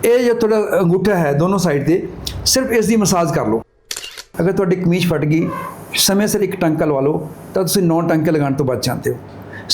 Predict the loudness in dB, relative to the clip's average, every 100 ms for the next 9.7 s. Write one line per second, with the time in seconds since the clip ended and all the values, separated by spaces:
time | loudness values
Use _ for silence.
0 | 0 2 2 2 2 0 0 0 0 2
1 | 2 2 2 2 2 0 -2 -10 -16 -6
2 | -2 0 0 0 0 0 0 0 0 0
3 | 0 2 0 0 0 2 2 2 2 2
4 | 2 0 -4 -10 -14 -4 -2 2 2 2
5 | 2 2 0 0 0 2 0 -2 -8 -16
6 | -14 -2 0 2 0 2 2 2 0 0
7 | 0 -4 -14 -10 -2 0 0 2 2 0
8 | -2 0 0 0 2 2 2 2 2 0
9 | 0 0 2 2 2 0